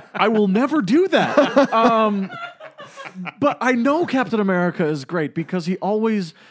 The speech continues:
Speaker 1: does the right thing no matter what. No matter what, he does what he thinks is right.
Speaker 2: His
Speaker 1: And he
Speaker 2: unwavering optimism is what makes him charming.
Speaker 1: Yeah, and it's, and
Speaker 2: Even if
Speaker 1: it's
Speaker 2: it's
Speaker 1: great,
Speaker 2: lame.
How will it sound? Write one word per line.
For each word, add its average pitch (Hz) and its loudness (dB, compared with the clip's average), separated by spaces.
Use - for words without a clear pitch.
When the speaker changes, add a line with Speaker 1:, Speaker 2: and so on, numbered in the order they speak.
Speaker 1:
does 156 -4
the 160 -4
right 170 -4
thing 190 -4
no 143 -4
matter 170 -6
what. 143 -6
No 160 -8
matter 208 -6
what, 190 -4
he 170 -4
does 170 -6
what 170 -10
he 190 -6
thinks 208 -8
is 170 -6
right. 147 -4
Speaker 2:
His 160 -4
Speaker 1:
And 147 -6
he 175 0
Speaker 2:
unwavering 185 0
optimism 139 -4
is 123 -6
what 123 -6
makes 127 -8
him 127 -6
charming. - -14
Speaker 1:
Yeah, 180 -4
and 175 0
it's, 180 -6
and 165 -2
Speaker 2:
Even 185 2
if 175 0
Speaker 1:
it's 160 -2
Speaker 2:
it's 151 -8
Speaker 1:
great, 196 0
Speaker 2:
lame. - -20